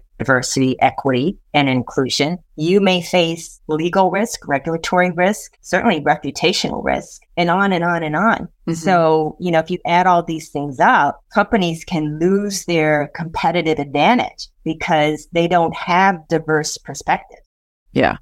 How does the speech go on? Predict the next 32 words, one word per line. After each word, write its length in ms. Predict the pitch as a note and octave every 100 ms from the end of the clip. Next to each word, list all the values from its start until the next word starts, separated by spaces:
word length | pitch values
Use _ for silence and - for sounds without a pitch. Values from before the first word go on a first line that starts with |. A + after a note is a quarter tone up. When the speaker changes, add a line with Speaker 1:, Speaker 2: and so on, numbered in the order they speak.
| _
Speaker 2:
And 160 | D#3 D#3
I 60 | D3
think 240 | F3 E3
for 140 | -
a 40 | D3+
lot 200 | D3 D3
of 160 | C#3 -
businesses, 580 | C3+ - C3 C#3+ C3 C3+
I 140 | A#2
think 260 | - C#3+ -
that 260 | C#3 B2 - _
is 380 | C3+ B2 A#2 -
where 300 | C#3 B2+ A#2
the 100 | A#2+
rub 300 | F2+ A#2+ A2
is, 200 | G#2+ -
right? 280 | A2+ A2+ C3+ -
And 520 | B2+ A#2+ G#2+ A2+ - - -
where 160 | A#2
people, 580 | - C#3 - C3+ D3+ -
you 160 | D3 C#3
really 220 | D3+ C3+
get 180 | B2+ A#2+
people's 300 | - C#3+ B2+
attention 720 | - - C3+ - - C3+ A#2+ - - _
that, 280 | C#3 C3+ - -
okay, 720 | D#3 C#3+ - E3 D3+ C#3+ C#3
if 80 | C3+ -
I 100 | F3
don't 220 | G#3 D#3+
do 160 | D#3+
this, 460 | D#3 B2+ F2 - -